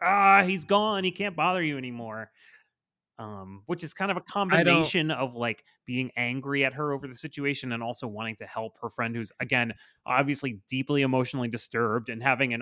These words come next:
Speaker 1: ongoing psychotic break, <laughs> you know, like, where she really is in need of serious psychiatric intervention, <laughs> like, immediately, but is instead walking around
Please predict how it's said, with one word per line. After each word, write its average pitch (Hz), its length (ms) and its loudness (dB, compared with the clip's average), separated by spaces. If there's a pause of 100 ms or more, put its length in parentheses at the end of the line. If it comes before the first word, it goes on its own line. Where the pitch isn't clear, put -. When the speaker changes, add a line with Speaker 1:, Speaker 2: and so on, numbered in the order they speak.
(140)
Speaker 1:
ongoing 127 800 2
psychotic 117 680 -2
break, 104 480 -4 (200)
<laughs> - 180 -20
you 202 80 0
know, 170 240 2
like, 139 340 -4 (300)
where 208 100 2
she 185 160 -2
really 196 640 10
is 175 160 8
in 156 180 4
need 156 280 6
of 127 120 2
serious 147 840 0
psychiatric 127 760 0
intervention, 117 760 -4
<laughs> - 40 -12
like, 123 260 -4
immediately, 139 1160 0 (420)
but 143 160 0
is 143 160 -2
instead 147 340 2
walking 135 460 2
around 127 340 2